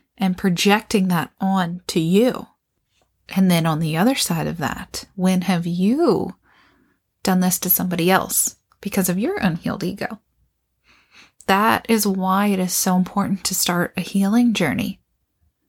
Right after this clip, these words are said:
and get to the core of who you are, your true authentic self, and get where you are operating with healthy traits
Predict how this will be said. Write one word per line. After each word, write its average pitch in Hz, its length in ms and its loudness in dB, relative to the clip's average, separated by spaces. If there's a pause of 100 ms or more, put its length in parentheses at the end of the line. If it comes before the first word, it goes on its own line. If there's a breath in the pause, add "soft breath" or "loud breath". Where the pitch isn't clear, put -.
(220)
and 180 180 0
get - 540 -2 (500)
to - 140 -2
the 196 80 0
core 226 680 0
of 190 160 0
who 202 120 0
you 175 260 0
are, 175 500 0 (720)
your 208 420 2
true 196 400 0
authentic 180 580 -4
self, - 560 -6 (600)
and 202 260 4
get 214 240 2
where 196 320 2
you 202 360 2
are 208 180 2
operating 180 840 -2
with 185 160 -2
healthy 202 560 0
traits - 600 0